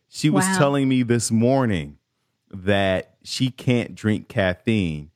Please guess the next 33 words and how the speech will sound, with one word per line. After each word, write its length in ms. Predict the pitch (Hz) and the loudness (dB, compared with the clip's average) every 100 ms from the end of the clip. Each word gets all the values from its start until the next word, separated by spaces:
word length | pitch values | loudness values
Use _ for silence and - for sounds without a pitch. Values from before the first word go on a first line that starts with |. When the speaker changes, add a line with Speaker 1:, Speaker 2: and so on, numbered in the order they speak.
| _ _ _ | _ _ _
Speaker 1:
because 720 | 95 90 - 113 98 80 82 - | -4 -4 -2 0 0 -2 -4 -6
it 220 | 110 - - | -6 -6 -4
puts 260 | 101 90 | -4 -2
her 80 | 95 | -2
to 120 | 98 | -2
sleep. 460 | - 151 175 - _ _ _ _ _ _ _ - - - - - - | -4 -2 -4 -6 _ _ _ _ _ _ _ -16 -14 -14 -14 -12 -4
Speaker 2:
Yes. 760 | 277 311 302 247 - - - - - - - - | 0 2 0 -2 -6 -10 -12 -16 -20 -20 -8 2
Yes. 680 | 233 285 302 240 208 - - | 4 6 4 0 -4 -8 -2
I 180 | 247 262 | 0 0
had 320 | 269 262 220 | 0 -2 -2
one 220 | 247 311 | -2 -4
client 560 | 339 330 311 285 196 - - | -4 -2 0 0 -2 -6 -6
like 240 | 226 208 - | -4 -2 -4
that, 340 | 196 165 165 _ - | -4 -4 -8 _ -2
and 160 | 233 226 | 2 2
we 140 | 247 | 2
would 120 | 240 | 2
always 340 | 226 233 269 - | 2 0 -2 0
joke 260 | 277 294 - | 2 2 -2
about 340 | 349 208 180 | -4 -2 -2
it 180 | 180 - | -2 -4
because, 320 | 214 208 220 | -4 -2 0
yeah, 240 | 226 294 294 | 0 0 0
it 60 | |
had 240 | 247 220 214 | 0 0 0
this 160 | 226 | -6
paradoxical 840 | - 240 233 254 214 - 254 247 254 | -4 -2 0 0 -2 -2 -6 -2 -2
effect. 420 | 285 339 415 - 226 | -2 -2 -2 -4 0
That's 280 | 233 240 254 | 0 0 -6
what 120 | 247 | -8
she 200 | - 247 | -6 -2
would 200 | 240 220 | -2 0
say. 420 | - 311 208 | 2 2 0